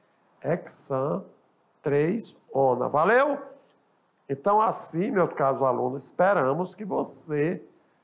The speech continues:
esteja exatamente compreendendo sobre a nomenclatura e a cara-, a do, das, das cetonas. Nós temos ainda cetona de cadeia cíclica fechada? Temos. Olha aqui, então.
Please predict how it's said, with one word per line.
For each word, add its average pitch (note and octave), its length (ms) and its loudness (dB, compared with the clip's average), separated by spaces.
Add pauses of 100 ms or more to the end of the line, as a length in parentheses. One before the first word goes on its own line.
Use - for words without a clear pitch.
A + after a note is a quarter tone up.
(300)
esteja E3 640 -2
exatamente E3+ 880 0
compreendendo F#3 1300 -6 (1300)
sobre C3+ 400 -4
a B2+ 60 0
nomenclatura C3+ 1080 -4
e D3 80 -4
a C#3+ 60 -6
cara-, D3 320 -6 (260)
a - 80 -10
do, C3+ 180 -6
das, A#2 380 -2
das A#2+ 240 -8
cetonas. - 500 -8 (1200)
Nós D#4 240 4
temos A3 320 4
ainda F#3 560 2
cetona F#3+ 640 2
de D#3 100 0
cadeia C#3 460 0
cíclica D3+ 720 -2 (120)
fechada? F#3+ 500 0
Temos. D3+ 460 0 (840)
Olha E3 200 2
aqui, E3 180 0
então. A2+ 400 -2